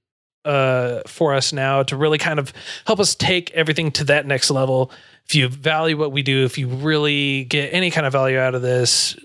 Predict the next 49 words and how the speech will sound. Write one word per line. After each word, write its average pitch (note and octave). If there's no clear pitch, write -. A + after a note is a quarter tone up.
spreading, F#3
uh, F3
spreading E3+
the D3+
word C#3+
of C3+
mouth, C#3
getting D#3+
the D3+
word C#3
out E3
there C#3
about C3
us, C3
sharing E3
us D3
with C#3+
your C3+
family, C#3+
friends, C#3
anyone C#3+
else. B2+
And D#3+
then E3+
also, F3
if D3
you F3+
wanna D#3
be E3
able D3+
to C#3
help G3+
influence G3
and, E3+
and C#3+
support A3
the F#3+
content D#3+
so D#3+
that D#3
way D3+
we D3
can C3+
take -
everything C#3+
to -
that C3+
next B2
level, B2+